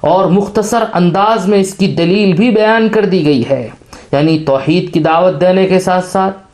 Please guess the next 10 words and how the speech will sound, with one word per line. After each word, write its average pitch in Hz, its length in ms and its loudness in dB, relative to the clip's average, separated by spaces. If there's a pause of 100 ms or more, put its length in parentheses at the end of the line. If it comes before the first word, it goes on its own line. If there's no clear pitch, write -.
(440)
اللہ 196 440 2
ایک 208 420 0
کیوں 208 220 2
ہے 160 140 -2 (480)
اور 190 260 0
اسی 220 260 0
ایک 220 420 0
اللہ 196 420 2
کی 170 160 0
عبادت 196 520 0